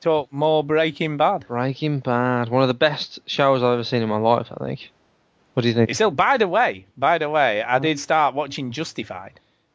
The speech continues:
Speaker 2: All right. Good?
Speaker 1: It's good. It's a good start. It was impressive.
Speaker 2: So next
Speaker 1: It's
Speaker 2: week,
Speaker 1: impressive, but
Speaker 2: next week's, uh, episode is called Confessions.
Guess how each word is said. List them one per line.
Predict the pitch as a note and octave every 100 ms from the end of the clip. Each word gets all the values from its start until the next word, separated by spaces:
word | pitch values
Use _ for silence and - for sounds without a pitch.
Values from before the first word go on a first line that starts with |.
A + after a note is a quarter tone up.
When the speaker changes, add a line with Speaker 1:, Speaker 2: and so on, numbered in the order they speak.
| _
Speaker 2:
All | B2+ A2+
right. | G#2 A2 - _ _ -
Good? | D3+ D#3+ _ _
Speaker 1:
It's | -
good. | D3 A3 C#4+ - _ _
It's |
a | -
good | B2
start. | - D#3 E3+ F#3 F#3 _ _ _ -
It | A2
was | A#2 B2
impressive. | C3 C3+ D#3 - C3+ C3 - - - - - -
Speaker 2:
So | - D#3 D3+
next | E3+ B2
Speaker 1:
It's | B2+
Speaker 2:
week, | F3+
Speaker 1:
impressive, | C3+ D3 C3+
but | C3+
Speaker 2:
next | C#3+ F3+ -
week's, | F3 E3+ - -
uh, | D3+ C#3+ C#3 C3 B2 A#2+ A#2 _ _ _ _
episode | D3 C#3 C3+ C3 A#2+ A2+ A#2+
is | A#2
called | - A#2 A2 A2
Confessions. | A#2 G#2+ - B2 - G#2+ G2 G2 - -